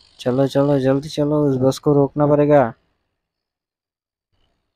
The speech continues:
अबे तू रुक जा, तू रुक।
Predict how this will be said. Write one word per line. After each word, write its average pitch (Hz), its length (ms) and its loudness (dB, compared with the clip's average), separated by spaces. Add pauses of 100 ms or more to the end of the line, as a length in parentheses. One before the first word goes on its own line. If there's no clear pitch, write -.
(840)
अबे 135 360 0
तू 151 140 0
रुक 143 180 0
जा, 156 260 4 (1700)
तू 147 120 2
रुक। 175 520 2